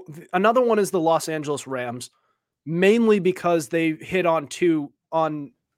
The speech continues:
two fifth, fifth round picks on, uh, in Kyren Williams and Puka Nacua. That came out of nowhere,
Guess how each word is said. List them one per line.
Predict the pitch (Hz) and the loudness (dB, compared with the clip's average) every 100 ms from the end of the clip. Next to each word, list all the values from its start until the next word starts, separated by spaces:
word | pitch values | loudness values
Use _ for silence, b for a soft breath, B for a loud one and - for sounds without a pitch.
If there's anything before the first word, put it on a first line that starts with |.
| _ _ _ - | _ _ _ -8
two | - 254 | -4 -4
fifth, | - 214 - - | 2 2 2 -8
fifth | _ 240 233 | _ -6 -4
round | 170 180 175 127 | 2 4 2 -2
picks | 165 135 - - - _ _ _ _ _ _ _ _ _ _ - | -6 -6 -8 -18 -20 _ _ _ _ _ _ _ _ _ _ 0
on, | 156 156 | 0 2
uh, | 156 147 139 - | 2 2 2 -4
in | 160 147 | -6 -4
Kyren | - 170 165 151 | -2 0 -2 -2
Williams | 156 151 147 139 | -4 -4 -6 -10
and | 127 | -10
Puka | 160 151 | -10 -10
Nacua. | 139 131 147 131 127 - _ | -10 -12 -10 -8 -8 -12 _
That | 151 180 | 0 0
came | 185 180 | 0 -4
out | 165 | -4
of | 156 | -6
nowhere, | 143 143 135 127 123 | -6 -4 -4 -6 -8